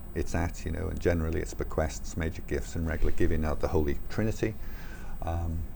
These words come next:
we can always do more in corporate, but within each of those, so it's having a diversified portfolio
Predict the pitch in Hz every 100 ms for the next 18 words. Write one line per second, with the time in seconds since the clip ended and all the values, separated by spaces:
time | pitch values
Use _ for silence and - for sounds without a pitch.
0 | - - - 107 104 92 85 90 85 87
1 | 82 78 - - - 82 - 98 104 -
2 | - - - - - - - - 80 73
3 | 104 92 113 120 113 - 92 82 90 87
4 | - 98 85 131 92 80 76 80 82 -
5 | - 80 78 - - 76 - 85 82 80
6 | - -